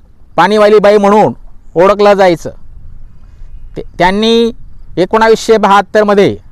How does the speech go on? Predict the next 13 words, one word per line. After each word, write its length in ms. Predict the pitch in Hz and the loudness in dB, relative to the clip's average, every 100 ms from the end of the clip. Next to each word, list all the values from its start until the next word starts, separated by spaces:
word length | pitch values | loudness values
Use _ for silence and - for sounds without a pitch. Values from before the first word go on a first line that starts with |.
| 156 | -2
लाटणे 380 | 175 190 208 | 0 0 -2
मोर्चा 340 | 214 202 196 196 | 0 0 2 0
काढला. 300 | 180 143 214 - - - - - _ - _ _ - - | 0 -2 -6 -14 -20 -20 -20 -20 _ -20 _ _ -20 -8
त्याचं 560 | 180 190 220 226 233 226 | -2 0 2 2 4 2
नेतृत्व 600 | 196 202 220 214 226 226 | 0 2 0 2 2 2
मृणाल 280 | 208 214 214 | 2 2 2
गोरे 220 | 196 208 | 2 4
यांनी 260 | 208 202 202 | 2 2 0
केलं. 260 | 196 151 - _ - - - - - - _ - | 0 -2 -6 _ -20 -20 -20 -20 -20 -20 _ -8
स्त्रीशक्तीची 760 | 214 240 226 214 220 214 233 226 | 0 0 0 -2 -4 -4 -4 -4
ताकद 520 | - 202 208 220 208 | 0 0 2 0 2
दाखवून 340 | 214 208 214 | 0 0 -2
दिली. 200 | 202 175 | -2 -4